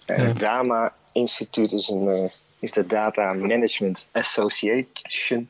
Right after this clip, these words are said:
Speaker 1: Club. En deze organisatie, eh, heeft op basis van open source een, eh, best practice, eh, framework, eh, samengesteld.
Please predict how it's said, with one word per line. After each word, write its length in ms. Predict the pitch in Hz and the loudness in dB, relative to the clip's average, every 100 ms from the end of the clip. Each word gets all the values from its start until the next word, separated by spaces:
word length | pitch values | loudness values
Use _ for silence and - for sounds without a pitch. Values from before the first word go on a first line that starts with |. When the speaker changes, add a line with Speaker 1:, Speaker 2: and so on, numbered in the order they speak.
| - | -8
Speaker 1:
Club. 440 | - 110 120 - - - - - - - - - - - - | -2 2 2 -2 -10 -12 -20 -20 -20 -20 -20 -20 -20 -20 -10
En 320 | 98 98 92 | -2 0 2
deze 640 | 90 98 101 98 98 92 92 | 2 2 2 2 2 2 0
organisatie, 1120 | 107 92 95 92 98 95 - 107 92 92 - | -2 -4 -4 -2 -2 -2 0 0 2 0 0
eh, 300 | 82 76 71 64 - _ _ _ _ _ _ _ - | -2 -2 -4 -8 -12 _ _ _ _ _ _ _ -2
heeft 280 | 98 95 | 0 2
op 100 | 98 | 2
basis 220 | 90 95 - | 2 2 2
van 100 | 92 | 2
open 220 | 101 - | 2 0
source 520 | - 92 87 98 - | -2 0 0 -2 -4
een, 180 | 82 69 | -6 -6
eh, 100 | 73 - | -8 -4
best 220 | 82 - | -4 0
practice, 540 | 95 - 87 - - | -2 -2 -4 -4 -2
eh, 60 | 80 - _ - - - | -4 -6 _ -20 -20 -10
framework, 720 | - 107 101 92 90 87 - | -4 0 0 0 -2 -4 -4
eh, 100 | 87 82 | -4 -4
samengesteld. 920 | - - 110 95 87 - - 85 - | -8 -2 -2 -2 -4 -4 0 0 -2